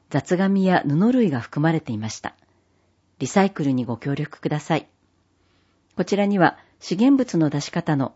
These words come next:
二次元バーコードが掲載されています。家庭でできる夏の節電対策。問い合わせ、環境対策課、電話内線四二五。夏は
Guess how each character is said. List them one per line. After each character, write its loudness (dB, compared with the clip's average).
二 -2
次 2
元 2
バ 2
ー -2
コ 2
ー 2
ド 2
が 0
掲 -4
載 -4
さ -6
れ -4
て -8
い -4
ま -6
す。 -18
家 -4
庭 4
で 2
で 2
き 0
る 2
夏 0
の 0
節 -2
電 0
対 -2
策。 -10
問 4
い 4
合 4
わ 2
せ、 -2
環 2
境 0
対 -2
策 -8
課、 0
電 2
話 0
内 0
線 0
四 0
二 0
五。 -6
夏 0
は 0